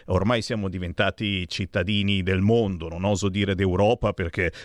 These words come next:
questa Europa non è che ci stia portando poi molto bene, ma poteva andare peggio. Cittadini del mondo, ma, eh, mh, parlare, eh, della propria terra, sognare ancora la propria terra quando anche si è lontanissimi da essa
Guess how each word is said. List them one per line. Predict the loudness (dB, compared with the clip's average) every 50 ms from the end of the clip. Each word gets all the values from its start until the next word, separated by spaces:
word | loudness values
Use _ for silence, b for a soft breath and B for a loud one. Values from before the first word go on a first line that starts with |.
| B
questa | -4 -4 -2 0 0
Europa | 0 2 2 2 2 2 0 0
non | 0 2 0
è | 0 0
che | -2 -2
ci | -2 -2 -4
stia | -4 -2 -2 -2 -2
portando | 0 -2 -2 -2 0 -2 -2 -2 0 -2 -2
poi | 0 0 2 2
molto | 4 2 2 0 0 0 0
bene, | 0 0 -2 -2 -2
ma | 0 -2 0
poteva | 2 0 0 0 0 0 2 0 0
andare | 0 2 0 2 0 0
peggio. | 0 0 0 0 0 0 0 -2 -2 B B B B -6
Cittadini | -4 -4 -4 -2 0 0 0 0 0 -4 -4 -2 0
del | 0 0 0
mondo, | 0 0 2 2 2 0 -2 0 2 2 2 2 B B B B B
ma, | -6 -2 0 0 0 0 -2
eh, | -4 -4 -4 -6 b b
mh, | -4 -2 -2 -2 -2 -6 _
parlare, | _ 0 0 0 0 0 0 2 2 2 2 0 0 0 0 -2 -2 -4 -6 -8 -18 -14
eh, | -10 -6 -6 -4
della | -2 -2 0 2 0 0
propria | 2 0 0 2 0 -2 0 2
terra, | 2 2 2 2 2 0 -2
sognare | 0 2 2 2 2 2 0 0 0 0 2 0 0 0 0 -2 -2
ancora | -4 -4 -6 -4 0 2 4 4 4 2 2
la | 2 0 0
propria | 2 2 0 2 0 0 -2 0
terra | 2 4 4 4 4 2 0 -2
quando | 0 0 0 0 0 0 -2 -2 -2 B B B B
anche | -4 -4 -4 -4 -6
si | -6 -2 0 2
è | 2
lontanissimi | 4 4 2 2 0 0 0 0 0 0 -4 -6 -6 -8 -8 -8 -6 -6 -4 -4 -2 -2 -2 0
da | 0 2 2 2
essa | 2 2 2 0 -2 -4 -2 -2 -2 -2